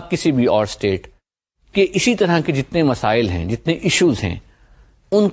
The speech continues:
کی ریگولیشن بھی پاکستان کی رسپانسبلٹی ہے یا انٹرنیشنل لاء اس کو ہینڈل کرے گا۔ اسی کو آپ آگے لے جائیے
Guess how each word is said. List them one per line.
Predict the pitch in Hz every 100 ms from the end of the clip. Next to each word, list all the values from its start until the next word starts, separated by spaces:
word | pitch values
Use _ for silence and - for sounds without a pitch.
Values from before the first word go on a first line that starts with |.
| -
کی | 208 196 110
ریگولیشن | 139 180 208 160 - 135
بھی | 123 127
پاکستان | - 113 110 117 - 113 113
کی | 113
رسپانسبلٹی | 101 - 101 95 98 98 101 113 98
ہے | 95
یا | 107
انٹرنیشنل | 117 107 110 104 - 101
لاء | 104 131 - - -
اس | -
کو | -
ہینڈل | 87 92 92
کرے | 90 85 85
گا۔ | 92 - - _ _ _ _ _ _ _ -
اسی | 165 196
کو | 180
آپ | 190 165
آگے | 143 151
لے | 156
جائیے | 147 139 135